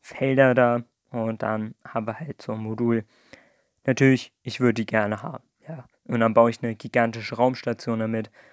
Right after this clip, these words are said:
Und dann haben wir hier ein Forschungsmodul und da ein Lagermodul,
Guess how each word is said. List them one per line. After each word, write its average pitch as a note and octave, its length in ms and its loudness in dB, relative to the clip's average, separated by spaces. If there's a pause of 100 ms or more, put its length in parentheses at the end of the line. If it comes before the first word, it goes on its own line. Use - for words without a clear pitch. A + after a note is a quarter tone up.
(120)
Und A2 120 -10
dann A2 240 -4
haben A2 120 0
wir A2 60 -12
hier A#2+ 220 2
ein G#2+ 140 -2
Forschungsmodul A#2 840 -2
und G#2+ 280 -10
da G#2 120 -8
ein G#2 200 -10
Lagermodul, A2+ 840 -2